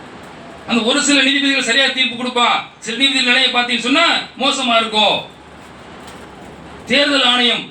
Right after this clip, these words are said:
நமக்கு தெரியும். தேர்தல் ஆணையம் என்று சொன்னால் நம்மளுடைய வா-, வாக்குகளை, நம்ம போடுற வாக்கை கொண்டு போய் நம்ம யார் ஆட்சிக்கு வரணும்னு நாம் நினைக்கிறோமோ அவங்க ஆட்சிக்கு வருவதற்கு மக்களுடைய சக்திகளை, ஜன-, ஜனநாயக சக்தி,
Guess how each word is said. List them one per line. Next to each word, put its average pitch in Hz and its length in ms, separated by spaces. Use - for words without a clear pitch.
நமக்கு 208 260
தெரியும். 226 320
தேர்தல் 233 300
ஆணையம் 226 240
என்று 208 200
சொன்னால் 254 360
நம்மளுடைய 208 640
வா-, 180 280
வாக்குகளை, 226 480
நம்ம 214 200
போடுற 214 340
வாக்கை 196 340
கொண்டு 233 220
போய் 226 160
நம்ம 233 340
யார் 220 420
ஆட்சிக்கு 240 420
வரணும்னு 214 260
நாம் 196 160
நினைக்கிறோமோ 196 560
அவங்க 247 500
ஆட்சிக்கு 254 460
வருவதற்கு 220 420
மக்களுடைய 247 840
சக்திகளை, 240 520
ஜன-, 226 420
ஜனநாயக 254 400
சக்தி, 202 240